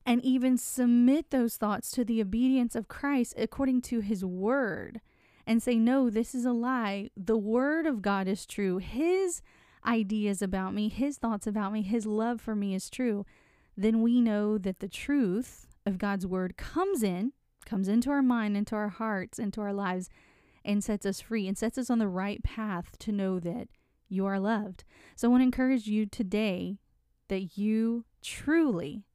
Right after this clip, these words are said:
truly are loved. So sometimes we do.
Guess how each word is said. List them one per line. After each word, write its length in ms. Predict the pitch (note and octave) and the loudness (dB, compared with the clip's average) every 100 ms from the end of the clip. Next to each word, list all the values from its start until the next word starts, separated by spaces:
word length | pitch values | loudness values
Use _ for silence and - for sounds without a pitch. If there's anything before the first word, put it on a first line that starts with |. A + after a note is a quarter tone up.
| _ _ | _ _
truly 760 | - - - C#4+ B3+ G3+ F3+ - | -14 -10 -4 0 0 0 -4 -4
are 160 | F#3 G3 | -4 -2
loved. 440 | F#3 F3 F#3 - - - - - | 0 -2 -4 -10 -20 -20 -20 -20
So 140 | - F#4 | -4 -2
sometimes 500 | G4+ G4+ G#4 G4+ F4 | 0 0 0 2 2
we 100 | F#4+ | 2
do. 360 | G#4+ D4+ A3 | 2 2 -2